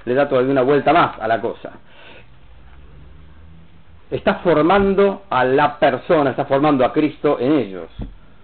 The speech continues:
Si no entrega, si uno empieza entregando su propio ser, no puede formar nunca a Cristo en nadie. Eso es consciente el apóstol. A los corintios le dice una ca-, una cosa muy, muy linda, muy interesante en esto, que también abre un poco más la inteligencia de esta cuestión.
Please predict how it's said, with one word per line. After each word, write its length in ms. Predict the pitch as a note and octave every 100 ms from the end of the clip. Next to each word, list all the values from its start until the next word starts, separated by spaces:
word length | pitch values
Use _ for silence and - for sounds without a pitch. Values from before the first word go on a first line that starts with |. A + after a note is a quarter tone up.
| - - -
Si 80 | -
no 100 | A2+
entrega, 440 | A#2+ G#2 C3 B2 -
si 60 |
uno 100 | C3+
empieza 240 | D3+ E3+ C#3
entregando 340 | A2 C3+ C3+
su 120 | A#2
propio 260 | A2 B2+ A#2
ser, 120 | D#3
no 120 | C#3
puede 180 | G#2 C3
formar 340 | - A2+ B2+ C3
nunca 380 | F3 C3 A2
a 80 | G#2+
Cristo 340 | C3+ C#3+ - A2+
en 140 | B2
nadie. 380 | D#3 F#2+ F#2 D#2 - -
Eso 200 | A#2 A2+
es 40 |
consciente 520 | - G2+ F#2+ A2 F2+ F#2
el 60 |
apóstol. 440 | G2 G#2 - - - - - - - - - - -
A 60 | D3+
los 100 | E3+
corintios 360 | F#3+ A3+ G3+
le 80 | F3+
dice 140 | E3+ E3
una 120 | D#3
ca-, 200 | D#3+ D3+
una 140 | D#3
cosa 220 | D#3 D#3 C#3
muy, 220 | C#3+ C#3
muy 460 | B2 A2+ A2 B2
linda, 300 | A#2+ C3 A2
muy 120 | G#2+ A#2+
interesante 760 | G#2+ G#2 C#3+ A2+ G2 F#2 D2
en 100 | G2
esto, 220 | G#2 -
que 120 | - -
también 320 | G#2+ C3 D#3+
abre 160 | C#3
un 60 | A#2+
poco 140 | C3
más 140 | C3 B2+
la 60 |
inteligencia 560 | A#2+ A2+ A2 C#3 A#2 B2
de 40 |
esta 120 | G2+ G2+
cuestión. 420 | G2 - F#2